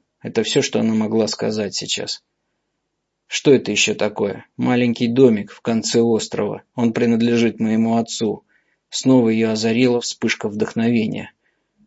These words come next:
Он знает, что я здесь. Так-так, похоже, это не заинтересовало Пикеринга. Так, окей, хорошо.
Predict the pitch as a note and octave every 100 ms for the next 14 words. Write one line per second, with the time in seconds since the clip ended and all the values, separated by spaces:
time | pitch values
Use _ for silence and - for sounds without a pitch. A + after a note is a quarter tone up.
0 | _ _ A#2 A#2 B2 C#3 A2 - A2+ A2
1 | G#2 G#2 G#2 F#2+ - _ _ _ _ _
2 | _ _ _ _ _ _ - A#2+ - G#2
3 | G2 F#2+ - A2 - B2+ A#2 A#2 A#2 A#2+
4 | A#2+ A#2+ A#2+ A#2 B2 - C#3+ C#3+ A2 G2
5 | G2 G#2 G#2 F#2+ F#2+ F#2+ G2+ _ - _
6 | _ - A#2 G#2 G2+ - B2+ - A#2+ G#2+
7 | F#2+ F#2+ A2+ C3 - D#3 C3+ B2 B2